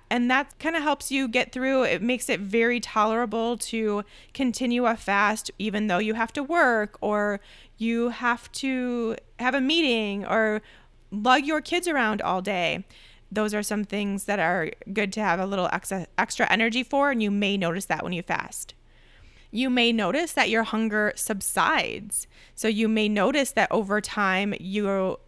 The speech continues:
those feelings of hunger become less and less. And this was one of the biggest things that I learned about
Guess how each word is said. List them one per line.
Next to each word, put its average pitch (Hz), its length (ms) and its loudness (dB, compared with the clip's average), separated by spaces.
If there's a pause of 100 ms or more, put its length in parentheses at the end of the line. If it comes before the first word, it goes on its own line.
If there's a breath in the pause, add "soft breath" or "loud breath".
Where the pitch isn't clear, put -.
(160)
those 202 280 -2
feelings 247 460 0
of 208 120 -2
hunger 208 560 0 (280 loud breath)
become 214 420 -2
less 214 220 -2
and 208 180 -2
less. 180 400 0
And 240 200 2
this 302 180 -2
was 453 160 2
one 269 160 0
of 262 80 2
the 233 80 0
biggest 208 460 0
things 214 380 0
that 196 280 2 (320 loud breath)
I 208 380 4
learned 196 640 0
about 247 640 2